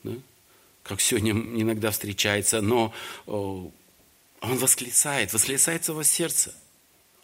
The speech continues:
Он говорит: «Моё», ну вот местоимение «мой», «моё».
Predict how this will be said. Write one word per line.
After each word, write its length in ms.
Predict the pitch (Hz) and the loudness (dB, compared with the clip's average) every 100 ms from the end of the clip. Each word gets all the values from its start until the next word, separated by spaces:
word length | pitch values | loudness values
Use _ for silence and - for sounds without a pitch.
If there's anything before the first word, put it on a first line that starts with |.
| - | -6
Он 140 | 120 | -4
говорит: 340 | 113 117 107 110 | 0 0 0 0
«Моё», 640 | 110 110 90 104 98 95 - | 0 0 0 0 0 -2 -4
ну 180 | 165 120 | 0 2
вот 160 | 98 | 0
местоимение 720 | 113 107 - 127 117 101 92 | 0 2 2 2 2 2 2
«мой», 400 | 98 135 120 113 | 2 2 4 2
«моё». 640 | 101 143 143 113 113 113 | 2 0 2 2 2 2